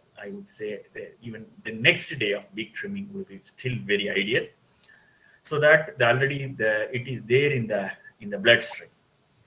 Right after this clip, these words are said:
uh, so that it, it, it, it, it is in the bloodstream. So when it is in the bloodstream, it, uh, you doesn't allow it even if you do beak trimming.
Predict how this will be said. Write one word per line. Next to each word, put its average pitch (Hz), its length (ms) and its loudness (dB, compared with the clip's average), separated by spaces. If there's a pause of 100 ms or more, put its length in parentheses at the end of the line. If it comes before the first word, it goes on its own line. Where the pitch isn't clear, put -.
(260)
uh, 95 240 -10 (140)
so 135 180 -4
that 123 320 4
it, 127 180 -8
it, 131 140 -6
it, 139 160 -10
it, 151 240 -4
it 165 140 -2
is 190 180 2
in 175 80 -2
the 139 80 2
bloodstream. - 520 0 (140)
So 160 120 -8
when 151 220 -4
it 160 120 0
is 185 140 2
in 175 100 -8
the 156 80 -2
bloodstream, 156 580 -2
it, 127 200 -6
uh, 117 360 -4
you 120 260 -4
doesn't 123 460 0
allow 139 320 4
it 135 220 -4
even 135 240 -4
if 123 140 -6
you 120 60 -8
do 117 160 -4
beak 107 240 -12
trimming. 98 300 -12